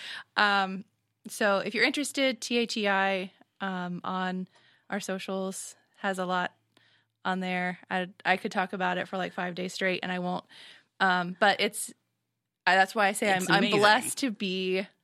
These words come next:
Speaker 1: stressed because it's a lot going on. But the awareness and the amount of community that have come
Speaker 2: Yeah.
Speaker 1: forward to help has been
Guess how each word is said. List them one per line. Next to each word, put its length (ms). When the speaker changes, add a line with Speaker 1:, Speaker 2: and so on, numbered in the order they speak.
Speaker 1:
stressed 880
because 300
it's 160
a 100
lot 300
going 260
on. 420
But 400
the 120
awareness 840
and 840
the 200
amount 360
of 160
community 760
that 180
have 160
come 200
Speaker 2:
Yeah. 60
Speaker 1:
forward 520
to 140
help 320
has 160
been 640